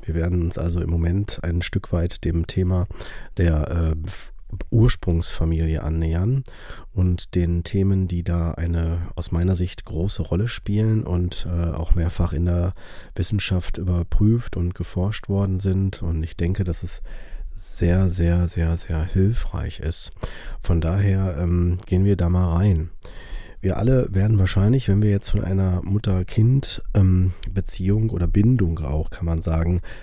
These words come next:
sprechen, werden wahrscheinlich dann, ähm, je nachdem, was ich erlebt habe,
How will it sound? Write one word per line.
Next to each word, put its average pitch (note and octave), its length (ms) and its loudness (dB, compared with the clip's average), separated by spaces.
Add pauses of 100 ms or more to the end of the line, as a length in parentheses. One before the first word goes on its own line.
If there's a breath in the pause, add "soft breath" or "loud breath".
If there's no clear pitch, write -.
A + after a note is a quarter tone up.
sprechen, B2 720 2 (1000)
werden F#2+ 340 4
wahrscheinlich F#2+ 480 2
dann, F#2+ 400 4
ähm, F2+ 300 2
je F2+ 140 0
nachdem, F#2 360 0
was G2 220 -2
ich G2 140 -6
erlebt F2 380 0
habe, A#2+ 420 0